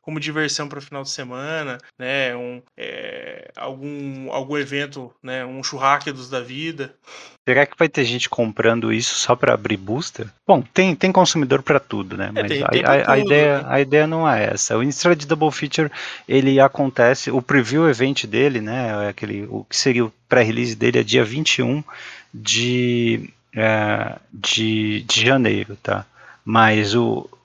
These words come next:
Speaker 2: o, esse é o preview event, né? O evento de lançamento mesmo é vinte e oito de janeiro do ano que vem. Ô, Eli, uma coisa curiosa aqui que apareceu durante a última semana foi, é, alguém abriu,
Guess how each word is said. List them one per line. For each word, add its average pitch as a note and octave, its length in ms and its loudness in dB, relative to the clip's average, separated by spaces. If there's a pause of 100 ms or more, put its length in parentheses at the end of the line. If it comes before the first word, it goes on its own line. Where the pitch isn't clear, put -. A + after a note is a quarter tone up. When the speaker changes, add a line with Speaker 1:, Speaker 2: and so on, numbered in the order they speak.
(120)
Speaker 2:
o, - 200 -12
esse B2 280 4
é - 20 6
o D#3+ 60 2
preview D3+ 420 6
event, B2 440 2
né? G#2+ 100 0
O G#2 140 0
evento G#2+ 360 -2
de A2 100 -2
lançamento A2 760 0
mesmo A2 600 -6
é G#2+ 240 0
vinte G#2 340 -4
e C3 60 0
oito A2 300 0
de G#2+ 140 -6
janeiro G#2 480 -2 (400)
do G#2 220 -2
ano G2+ 180 -2
que - 140 -4
vem. G2 280 -8 (140)
Ô, C#3 220 8
Eli, F#3+ 240 8
uma D#3+ 300 4
coisa F3 260 2
curiosa C3 500 4
aqui - 140 -10
que - 100 -4
apareceu A2+ 420 -2
durante G#2+ 400 -4
a A2 40 0
última G#2 280 -6
semana A#2 500 -2
foi, B2 640 0 (320)
é, A#2+ 300 4
alguém C3+ 500 2
abriu, B2 800 2